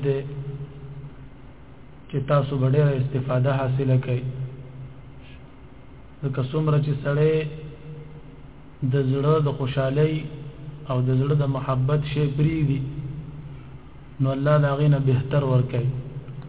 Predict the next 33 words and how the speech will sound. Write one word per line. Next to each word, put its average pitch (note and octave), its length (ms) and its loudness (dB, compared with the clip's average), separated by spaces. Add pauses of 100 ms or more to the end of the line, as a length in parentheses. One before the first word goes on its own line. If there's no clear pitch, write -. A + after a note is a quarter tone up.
(120)
نو C3+ 80 2
دا C3 180 4
ورځې C#3+ 260 2
به C#3 120 0
انشاءالله C3+ 480 0
عبثي C#3 380 0
نه D3 140 2
وي - 80 -2 (1120)
او B2+ 100 2 (920)
تاسو C#3+ 300 2
اختر D3+ 320 0
به C#3+ 180 4
د - 20 0 (120)
ټول E3 180 0
عمر C#3 200 4
اختري. A#2+ 440 -2 (1500)
چې - 140 -10
د C3 40 4 (120)
قرآن C#3+ 280 4
او C#3+ 100 6 (100)
سنت C3+ 360 2 (1120)
صحیح C#3+ 240 2
علم D3 340 6
در B2+ 120 4 (100)
سره C3 220 2
وي، E3+ 80 -4 (540)
نو C3 200 2
خلکو D3 260 4
درې D3 220 2
ورځې D#3 240 2
اختري، D3+ 420 2 (120)
تاسو C3+ 200 2
به C3 120 2